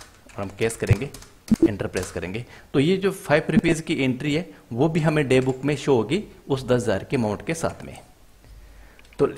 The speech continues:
इसका जो effect है आपको ये balance sheet पर देखने को जरूर मिलेगा। हम balance sheet पर जाएंगे और आप देख रहे हो इसकी जो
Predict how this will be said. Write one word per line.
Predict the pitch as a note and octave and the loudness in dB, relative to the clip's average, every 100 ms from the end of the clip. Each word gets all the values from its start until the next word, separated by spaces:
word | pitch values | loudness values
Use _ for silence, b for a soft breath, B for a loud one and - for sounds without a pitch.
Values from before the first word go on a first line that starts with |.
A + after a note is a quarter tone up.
| - | -2
इसका | F3 - G#3+ | 0 2 2
जो | G3 F#3 | 2 0
effect | - D3+ - | 2 0 2
है | F3 - C3 | 2 2 2
आपको | C3+ - | 2 4
ये | D3+ C3 | 4 6
balance | B2+ C3+ C3 | 4 2 0
sheet | C#3 | -4
पर | - C3 | -2 0
देखने | B2 A#2+ A#2+ | 2 2 -2
को | A#2+ D#3+ | -2 -2
जरूर | B2 A#2+ | 2 2
मिलेगा। | B2+ A#2 A#2 D3+ D#3 - - - | 4 4 4 2 -4 -10 -20 -8
हम | A2+ | -6
balance | G#2+ G#2+ A2+ | 0 0 0
sheet | - | -4
पर | - C3+ | -4 -2
जाएंगे | C3+ C#3 D#3+ - B B B | -2 -2 -8 -12 B B B
और | B2 | 2
आप | B2+ | 2
देख | A#2 B2+ C#3+ | 2 -2 0
रहे | D#3 | -2
हो | |
इसकी | C#3 - | -4 -2
जो | C#3+ | -2